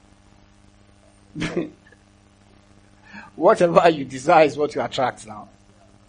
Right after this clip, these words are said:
And what you, what you desire is what you attract. You say, "What, what is the best book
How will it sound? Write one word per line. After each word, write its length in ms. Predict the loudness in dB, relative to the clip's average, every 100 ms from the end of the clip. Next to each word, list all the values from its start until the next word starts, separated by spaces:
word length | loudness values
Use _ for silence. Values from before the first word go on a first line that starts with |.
| _ _ _ _ _ _ _ _ _ _ _ _
And 100 | -12
what 140 | -10 -8
you, 120 | -8 -4
what 160 | -6
you 180 | -6 -16
desire 300 | -18 -18 -18
is 80 | -18
what 120 | -16
you 100 | -16
attract. 340 | -16 -20 -20 -20 _ _ _ _ _
You 40 | -8
say, 220 | -4 -4 -8 _ -6
"What, 280 | -6 -4
what 220 | -6 -6 -6
is 100 | -10
the 100 | -10
best 720 | -12 -8 -6 -6 -12 -18 -20 _ _ _ _ _ _ _ _ _ -20 -8
book 400 | -4 -4 -8